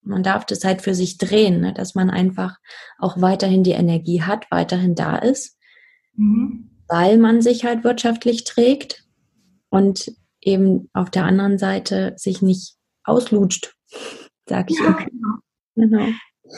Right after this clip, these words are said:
Speaker 1: Wie wichtig ist es aus deiner Sicht für eine qualitative und hochwertige Versorgung unserer Patienten, dass sich noch mehr Ärzte, Zahnärzte, Psychologen trauen, genau solche außergewöhnlichen Projekte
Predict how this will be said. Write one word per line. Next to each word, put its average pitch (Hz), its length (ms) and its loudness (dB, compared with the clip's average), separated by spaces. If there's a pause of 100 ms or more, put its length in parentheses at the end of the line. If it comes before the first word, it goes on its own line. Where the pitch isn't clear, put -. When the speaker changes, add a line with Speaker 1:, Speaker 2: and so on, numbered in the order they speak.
(720)
Speaker 1:
Wie 220 360 2
wichtig 311 800 0
ist 262 160 2
es 254 100 0
aus 220 220 -2
deiner 233 320 2
Sicht 233 600 -4
für - 300 -2
eine 196 240 -2
qualitative 220 960 0
und - 200 -2
hochwertige 220 500 -2
Versorgung 208 640 0
unserer 180 400 -2
Patienten, 208 880 -4 (500)
dass - 220 -6
sich 202 160 -4
noch 220 260 2
mehr 202 320 0
Ärzte, 214 600 -2
Zahnärzte, 208 600 -2
Psychologen 208 800 0 (280)
trauen, 226 600 4
genau 214 300 2
solche 214 420 2
außergewöhnlichen 214 1040 0 (220)
Projekte 214 800 -2